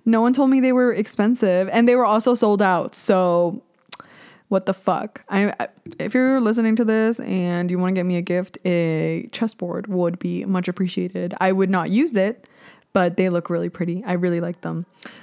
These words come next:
Um, so enough about that. That was not sponsored at all. Not sponsored by The Queen's Gambit. I just think it was a really excellent, really, really well done show. One of Netflix's best. Of course, we all know that Netflix's best series is Haunting of Hill House.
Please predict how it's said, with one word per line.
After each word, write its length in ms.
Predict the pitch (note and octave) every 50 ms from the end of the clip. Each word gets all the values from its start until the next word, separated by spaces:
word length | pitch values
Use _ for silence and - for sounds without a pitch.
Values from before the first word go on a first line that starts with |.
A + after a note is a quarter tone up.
| - -
Um, 360 | F3 G3 G#3 G#3+ G#3+ G#3+ G#3+
so 100 | G#3 A3+
enough 160 | A3 A#3 B3
about 220 | D#4+ C4 D#4 D4+ C4
that. 200 | A3 E3+ D#3+ -
That 120 | F#3 A3
was 100 | B3+ C#4+
not 220 | A#3 G#3+ F#3 E3 D#3+
sponsored 400 | - - F3+ E3 F3 - E3 E3
at 80 | D3
all. 300 | C#3 D3+ D3 C3+ B2 C#3+
Not 320 | D#3 F3 F3 F3 F#3 G3 -
sponsored 320 | - G3 A3 A3 A3+ A3
by 100 | F#3+ F#3+
The 80 | F#3 G3
Queen's 300 | - - G#3 F3+ E3+ F3
Gambit. 280 | E3+ E3 D#3+ F3 D#3+
I 120 | G#2+ - E3
just 180 | E3 F3 -
think 140 | - F3+ D#3+
it 40 | E3
was 120 | E3 D#3+
a 60 | D#3+ D#3
really 220 | E3 E3 E3 D#3+
excellent, 440 | - D#3+ E3 - - E3+ E3 - -
really, 160 | E3 D#3+ D#3+
really 200 | D#3+ E3+ E3 E3
well 240 | D#3+ E3 D#3 D3+ D3+
done 240 | D#3 D#3+ D3 D3 D3
show. 460 | - - - - E3+ D#3 D#3 D3+ D#3+ - - - - - -
One 160 | F#3 G#3 A3+
of 80 | B3 B3
Netflix's 600 | A#3 G#3 G3 - - G#3 F#3+ - - F#3 F3 E3+
best. 520 | E3+ - D3 D#3 F3+ A#3+ B3 - - -
Of 100 | F#3 F#3
course, 300 | - - G#3 G3 F#3+ -
we 100 | A3 F#3
all 140 | D#3 E3 E3
know 160 | F3 E3+ E3+
that 120 | E3 A2+
Netflix's 540 | A2+ D3+ D#3+ D#3+ E3+ E3 - - E3+ D#3 F3+
best 320 | F3+ - D#3 D#3+ E3 - -
series 480 | - E3+ D#3 D3+ D3+ D3+ D3+ D#3 -
is 280 | - - D#3+ D3+ D#3 -
Haunting 380 | - - E3+ D#3 D3+ E3+ D#3+
of 80 | D#3 D3+
Hill 180 | F3 F3 E3+ E3+
House. 360 | F3+ F3 F3+ F#3+ G#3 G#3